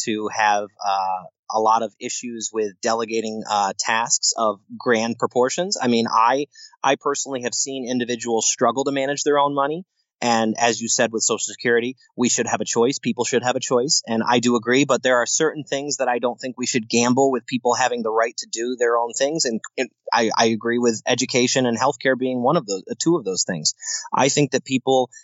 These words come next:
need assistance from the government to have a, a safety net, a social safety net. And that's why we say social safety net.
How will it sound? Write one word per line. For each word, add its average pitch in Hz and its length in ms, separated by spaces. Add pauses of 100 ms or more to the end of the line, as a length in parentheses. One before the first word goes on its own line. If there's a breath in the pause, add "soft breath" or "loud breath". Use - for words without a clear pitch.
(120 loud breath)
need 135 400
assistance - 920
from 135 220
the 123 80
government 113 540 (320)
to 135 180
have 127 440 (540)
a, 120 540 (480)
a - 60
safety 143 460
net, 85 160 (180)
a - 20
social 170 480
safety 110 380
net. 87 160
And 127 120
that's 143 160
why 147 120
we 135 100
say 151 320
social 117 380
safety 104 340
net. 87 160